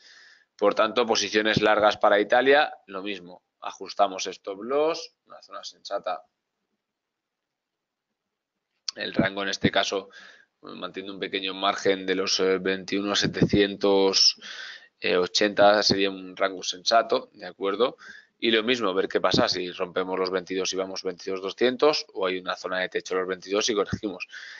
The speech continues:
Si estáis muy próximos, yo ni siquiera entraría, me esperaría un poquito a ver qué pasa en este rango. Si hay una ruptura, abrimos largo, si no, podríamos abrir un corto o esperarlo en los veintiún mil quinientos.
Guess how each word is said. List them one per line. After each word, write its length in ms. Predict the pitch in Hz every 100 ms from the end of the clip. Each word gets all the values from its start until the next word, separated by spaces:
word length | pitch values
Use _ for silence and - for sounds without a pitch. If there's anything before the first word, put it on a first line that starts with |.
| -
Si 200 | - 107
estáis 260 | 92 - 117
muy 120 | 113
próximos, 420 | 113 113 117 113
yo 80 | 104
ni 100 | 104
siquiera 260 | 95 98
entraría, 340 | 92 92 95 101
me 60 |
esperaría 340 | 92 85 92 95
un 60 |
poquito 320 | 90 90 92 95
a 40 |
ver 140 | 95
qué 140 | - 95
pasa 260 | 95 -
en 120 | 92 90
este 420 | - 95 90 92
rango. 500 | - 104 107 127 123 - - _
Si 180 | - -
hay 80 | 104
una 100 | 104
ruptura, 580 | 104 - 117 98 80 -
abrimos 400 | 113 95 95 95
largo, 280 | 110 117 131
si 200 | 127 92
no, 260 | 90 101 - _
podríamos 400 | _ 90 92 90
abrir 140 | 95 98
un 100 | 98
corto 320 | 113 110 123
o 60 | 98
esperarlo 420 | - 92 90 95
en 60 |
los 140 | 92 -
veintiún 300 | 87 87 82
mil 120 | 85
quinientos. 600 | - 78 76 _ - -